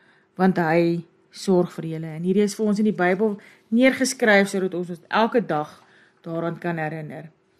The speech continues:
So Jesus kom staan vanoggend voor ons en hy kom herinner ons aan die wonde in sy hande, sy voete en in sy sy. Hy herinner ons dat wat ook al ons, ons oor bekommer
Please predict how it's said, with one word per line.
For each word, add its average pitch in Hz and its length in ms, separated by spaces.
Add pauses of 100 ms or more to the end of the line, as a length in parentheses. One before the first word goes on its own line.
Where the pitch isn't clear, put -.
(360)
So - 140
Jesus 262 400
kom 262 160
staan 247 400
vanoggend 220 400
voor 240 260
ons 240 600
en 185 120
hy 180 80
kom 190 220
herinner 180 360
ons 208 300
aan 175 120
die 175 120
wonde 175 560
in 180 100
sy 170 120
hande, 190 480 (680)
sy 165 200
voete 254 340
en 254 160
in 240 120
sy 247 140
sy. 175 460 (760)
Hy 190 80
herinner 226 400
ons 277 360
dat 233 180
wat 208 220
ook 262 140
al 247 160
ons, 220 520
ons 202 200
oor 202 180
bekommer 214 680